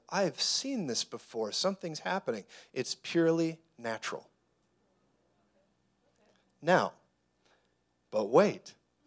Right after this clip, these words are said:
there's more, okay? <laughs> Okay? There's a ten to five percent, and I, these are percentages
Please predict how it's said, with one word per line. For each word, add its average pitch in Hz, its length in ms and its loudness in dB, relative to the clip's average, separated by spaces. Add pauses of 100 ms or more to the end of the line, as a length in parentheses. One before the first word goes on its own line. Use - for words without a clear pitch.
(140)
there's 110 260 4
more, 123 440 -2 (920)
okay? 147 400 6 (320)
<laughs> 208 80 12 (560)
Okay? 151 340 4 (540)
There's 156 220 8
a 143 80 8
ten 202 500 0
to 165 140 0
five 175 520 0
percent, 123 720 -2 (580)
and 123 140 -6
I, 131 140 2
these 147 200 0
are 147 100 4
percentages 131 640 0